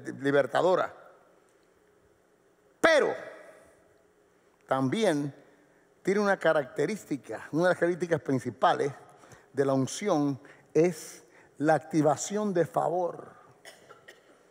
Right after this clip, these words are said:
La unción tiene dos características básicas.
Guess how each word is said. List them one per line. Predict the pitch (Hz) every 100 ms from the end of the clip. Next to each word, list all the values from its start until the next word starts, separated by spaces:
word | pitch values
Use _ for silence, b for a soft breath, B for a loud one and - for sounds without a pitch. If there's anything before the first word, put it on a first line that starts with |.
| _ _ _ _ _ _ _ _ _ _ _ _ _ _ _ _ _ _ _ B B B B B
La | 143 175
unción | 175 160 - 247 254 240
tiene | 226 214
dos | 208 196
características | 202 175 147 170 208 - 180 160
básicas. | 151 131 120 -